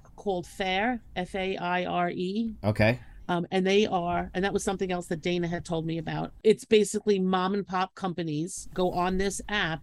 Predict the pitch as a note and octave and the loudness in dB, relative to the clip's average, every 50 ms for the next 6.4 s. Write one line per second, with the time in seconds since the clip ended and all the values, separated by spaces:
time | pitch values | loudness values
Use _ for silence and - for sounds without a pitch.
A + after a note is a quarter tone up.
0 | - F3+ F3+ F3 - - G3 G3 F#3+ F#3 F#3+ G3 F#3 C#3+ - - F#3 F3 E3 D#3 | -6 -6 -6 -6 -2 0 2 2 2 2 0 -2 -6 -8 -6 -2 0 0 0 0
1 | D#3+ E3+ F3+ F#3 - - - - - - - - - - - - - A3+ G3+ G3 | -2 -4 -4 -6 -10 -14 -18 -20 -18 -18 -18 -18 -18 -20 -18 -4 0 0 0 2
2 | F#3 F#3 F3 E3+ F3 F#3 F3+ F3 E3 F3+ G3+ F#3+ D3+ C3+ C3+ C#3 C#3 _ - - | 2 0 0 0 0 -2 0 0 0 2 2 2 2 0 -2 -4 -6 _ -6 0
3 | G#2+ C#3 D3 A2+ E2+ - - - - - G3 G3 F#3+ F3+ F3+ F3 F3 - - - | 4 6 6 6 4 2 -4 -8 0 2 4 4 4 4 2 0 0 -2 -4 -2
4 | G#3 G3 G3 F3 C#3+ C3 A#2 A2 - - - - - - G3 E3 D3 - - - | 0 2 2 2 0 -2 -4 -6 -10 -12 -14 -12 -6 -4 -4 -4 -4 -6 -8 -8
5 | - - - - G2+ B2 D3+ F3+ G3+ E3+ A2 F#2 - - - - - - - - | -8 -10 -6 0 4 6 6 6 6 4 2 0 -4 -10 -14 -14 -16 -16 -18 -18
6 | - - - F#3 G3+ G#3 G3 D3+ | -16 -8 0 2 2 4 2 0